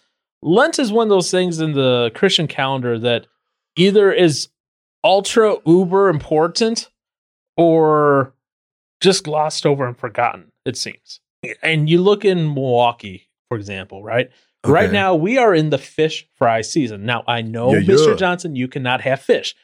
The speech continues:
Speaker 2: Nope.
Speaker 1: Understood. But it's like this big cultural thing.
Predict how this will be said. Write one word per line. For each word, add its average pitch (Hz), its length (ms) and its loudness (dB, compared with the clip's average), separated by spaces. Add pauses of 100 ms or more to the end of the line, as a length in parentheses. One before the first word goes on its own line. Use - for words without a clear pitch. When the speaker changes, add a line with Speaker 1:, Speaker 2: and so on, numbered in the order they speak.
Speaker 2:
Nope. 92 320 -6
Speaker 1:
Understood. 151 480 -2 (400)
But 156 260 0 (960)
it's 185 220 -2
like 202 180 2
this 185 180 0
big 185 560 0 (120)
cultural 147 520 -2
thing. 135 380 -4